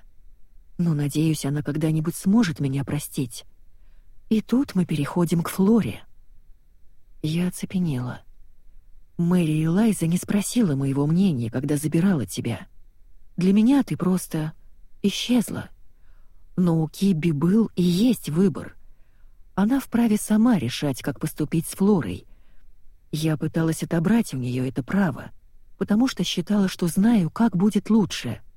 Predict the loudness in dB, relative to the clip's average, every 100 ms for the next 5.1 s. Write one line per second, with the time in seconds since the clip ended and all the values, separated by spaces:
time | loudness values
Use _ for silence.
0 | -20 -20 -20 -20 -20 -2 0 0 -4 -4
1 | -4 0 0 2 2 2 2 2 2 -2
2 | -10 -14 -20 -20 -10 -2 0 2 0 0
3 | -2 -2 0 0 4 4 4 0 -4 -2
4 | 0 0 0 2 2 2 2 4 4 2
5 | 0